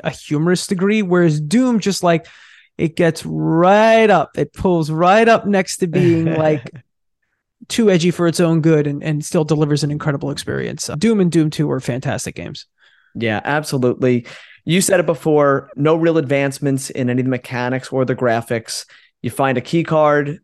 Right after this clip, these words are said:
Speaker 2: you get to a boss, you hit a switch, then you get a splash screen. I love seeing your kill percentage at the end of each level, how many secrets you found, and then showing another splash screen, next level. And there's something just,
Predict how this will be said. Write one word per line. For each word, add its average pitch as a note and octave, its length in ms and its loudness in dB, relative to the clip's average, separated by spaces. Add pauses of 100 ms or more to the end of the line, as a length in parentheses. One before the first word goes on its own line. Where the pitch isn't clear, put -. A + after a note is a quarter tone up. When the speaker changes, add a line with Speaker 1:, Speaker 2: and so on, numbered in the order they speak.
(120)
Speaker 2:
you A#2+ 120 -6
get B2+ 180 -4
to C#3 80 -4
a A2+ 60 -4
boss, C#3+ 640 0
you A#2 100 -8
hit A2+ 200 -6
a A2+ 40 -4
switch, - 640 -2 (400)
then C#3 140 0
you C3+ 60 0
get C3+ 140 0
a C3 40 0
splash D#3+ 460 0
screen. D#3 480 -2 (220)
I C3 80 -4
love C3 260 0
seeing C3 360 0
your A#2 120 -4
kill A3 260 0
percentage F3+ 560 2
at - 100 4
the E3 60 2
end E3 100 2
of D#3+ 80 2
each D#3+ 200 0
level, C#3+ 420 2
how C3 80 -2
many B2 140 -2
secrets G3+ 480 -2
you F3 100 0
found, D#3 680 0 (460)
and D3 180 0
then C#3+ 180 0
showing C#3+ 400 2
another C#3 220 2
splash C3 460 -2
screen, C3 300 -2
next E3 280 0
level. A2+ 480 -2
And D#3 160 -2
there's F3 120 0
something A#3 240 2
just, F3 220 0